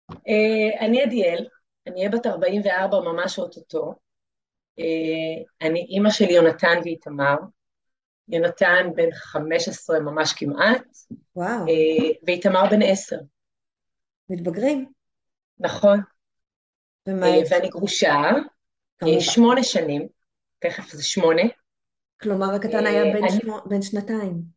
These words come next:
Speaker 1: איתמר היה בן שנתיים וארבע, כן. אני, אני סופרת מהרגע ש-,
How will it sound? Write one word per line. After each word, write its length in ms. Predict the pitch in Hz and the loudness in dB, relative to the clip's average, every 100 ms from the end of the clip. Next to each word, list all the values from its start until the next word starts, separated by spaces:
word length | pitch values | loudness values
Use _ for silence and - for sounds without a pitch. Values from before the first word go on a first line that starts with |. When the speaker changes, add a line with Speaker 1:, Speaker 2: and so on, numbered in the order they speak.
| _ _ _ _ _ _ - | _ _ _ _ _ _ -8
Speaker 1:
איתמר 280 | - 214 | 0 2
היה 240 | 214 220 220 | 4 2 2
בן 120 | 220 | 2
שנתיים 500 | - 202 190 190 202 | 0 -2 -2 -2 0
וארבע, 420 | 196 165 165 160 135 | -2 -2 -2 -4 -10
כן. 240 | 165 151 147 - _ _ _ - | -8 -8 -8 -18 _ _ _ -2
אני, 240 | 180 220 214 220 | 2 4 2 2
אני 180 | 226 | 2
סופרת 540 | 240 302 - 247 254 247 | 4 2 2 4 4 2
מהרגע 400 | 220 190 202 220 | 2 2 2 0
ש-, 140 | - | -2